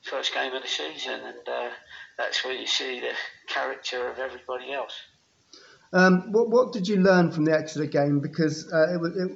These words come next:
Speaker 2: it was a great performance, especially in defence. I, I think, you know,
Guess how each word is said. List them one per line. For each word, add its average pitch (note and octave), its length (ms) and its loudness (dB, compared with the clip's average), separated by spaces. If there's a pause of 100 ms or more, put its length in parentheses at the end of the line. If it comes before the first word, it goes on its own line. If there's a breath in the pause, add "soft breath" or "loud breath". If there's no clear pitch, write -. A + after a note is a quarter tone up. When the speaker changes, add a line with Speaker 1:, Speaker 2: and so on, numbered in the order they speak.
(160)
Speaker 2:
it E3 80 0
was D#3 120 -2
a E3 40 -2
great G3 340 4
performance, D3+ 640 0
especially F#3 520 2
in E3+ 100 2
defence. D#3+ 580 0
I, D#3 180 4
I E3 80 0
think, E3+ 380 0
you E3 80 0
know, D3+ 180 2